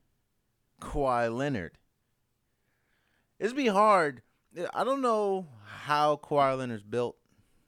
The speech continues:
I don't know what drives Kawhi Leonard. I really don't know. But to me, it would be quite hard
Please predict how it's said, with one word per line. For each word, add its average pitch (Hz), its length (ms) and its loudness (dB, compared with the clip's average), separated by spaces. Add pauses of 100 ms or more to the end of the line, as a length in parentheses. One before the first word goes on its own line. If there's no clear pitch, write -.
I 117 120 -8
don't 123 200 -8
know 110 360 -6 (440)
what 113 240 -6
drives 117 440 0
Kawhi 117 340 2
Leonard. 110 200 -2
I 98 80 -2
really 135 220 0
don't 90 200 -4
know. 67 120 -16 (960)
But 151 400 0
to 190 120 -2
me, 254 460 0 (340)
it 233 80 2
would 294 160 -2
be 208 100 -4
quite 294 460 0
hard 113 500 2